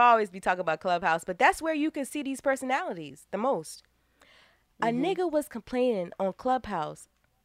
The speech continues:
Speaker 1: about his mama because as a child, he wasn't able to touch the thermostat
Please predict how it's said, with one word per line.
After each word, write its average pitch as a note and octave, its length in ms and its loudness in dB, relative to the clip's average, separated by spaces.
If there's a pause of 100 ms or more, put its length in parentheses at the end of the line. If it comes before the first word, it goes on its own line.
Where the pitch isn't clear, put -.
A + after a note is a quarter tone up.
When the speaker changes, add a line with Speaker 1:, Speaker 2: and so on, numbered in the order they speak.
(200)
Speaker 1:
about G3+ 300 2
his A#3+ 200 0
mama G#3 540 0 (960)
because G#3+ 280 0
as G#3+ 180 4
a F#3 60 -4
child, F#3 640 -2 (280)
he C#4 200 -2
wasn't G3+ 280 -2
able F3 280 -2
to D#3 80 -8
touch - 320 -6
the D#3+ 100 -10
thermostat E3 640 -4